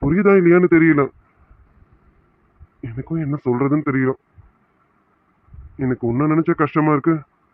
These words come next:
அவளை நினைச்சு அதை விட கஷ்டமா இருக்குடா. மச்சான், நீ தான் ஸ்ரீ கிட்ட ஏதாவது சொல்லி அவளை என்கிட்ட இருந்து கொஞ்சம் தள்ளி இருக்க வைங்க. ஏன்னா, நான் சொல்றேன்ல, எனக்கு அவன் மேல எந்த இன்ட்ரெஸ்டும் இல்லடா. புரியுது. சரி,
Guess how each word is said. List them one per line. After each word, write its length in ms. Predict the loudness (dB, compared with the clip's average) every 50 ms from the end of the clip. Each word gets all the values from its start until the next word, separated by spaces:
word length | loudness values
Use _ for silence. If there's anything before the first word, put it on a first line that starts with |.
| _ _ _ _ _ _ _
அவளை 320 | -10 -6 -4 -2 0 0
நினைச்சு 380 | 2 2 2 0 0 -2 -4 -6 -6 _ _ _ _ _ _
அதை 300 | -2 -2 0 2 4 4
விட 120 | 4 4 2
கஷ்டமா 360 | 0 -2 -2 0 2 2 2
இருக்குடா. 300 | 2 2 2 0 0 0 -2 _ _ _ -20 -20 -20 _ -10
மச்சான், 560 | -6 -6 -4 -2 -2 0 0 0 -2 -2 -6 -12 _ _ _ -20 -20 _ _ _ -14 -10
நீ 280 | -6 -4 -2 0 0 0
தான் 120 | 0 -2
ஸ்ரீ 160 | -2 -4 -8
கிட்ட 180 | -6 -4 -4 -4
ஏதாவது 220 | -2 -2 -2 -2
சொல்லி 300 | -2 -2 -4 -2 -4 -6 -8 _ _ _ _ _ _ _ -18
அவளை 260 | -14 -12 -8 -8 -6
என்கிட்ட 180 | -6 -6 -4 -6
இருந்து 160 | -6 -4 -4
கொஞ்சம் 200 | -6 -6 -6 -6
தள்ளி 180 | -4 -2 -2 -2
இருக்க 140 | -2 -2
வைங்க. 220 | -2 -2 -2 -2 -4 -6 _ _ _ _ _ -20 -20 -20 -20 _ -8
ஏன்னா, 240 | -6 -2 -2 0 0 -2 -4 -8 _ _ _ _ _ _ _ _ _ _ _ _ _ _ _ _ _ _ -20 -20 _ _ -20
நான் 240 | -18 -14 -14 -10 -8
சொல்றேன்ல, 320 | -6 -6 -4 -4 -4 -6 -6 -10 _ _ -20 -20 _ _ _ _ _ _ _ _ _ _
எனக்கு 240 | -10 -8 -6 -4 -4
அவன் 140 | -2 -2 -2
மேல 140 | -2 -2 -2 -4 -6 -10 _ _ _
எந்த 280 | -10 -6 -4 -4 -4 -4
இன்ட்ரெஸ்டும் 360 | -4 -4 -6 -4 -2 0 0
இல்லடா. 240 | 2 2 2 2 2 0 -2 -4 _
புரியுது. 240 | -4 -4 -4 -4 -8 _ _ _ _ _ _ _ _ _ _ _ _ _ _ -4
சரி, 180 | -2 -2 -2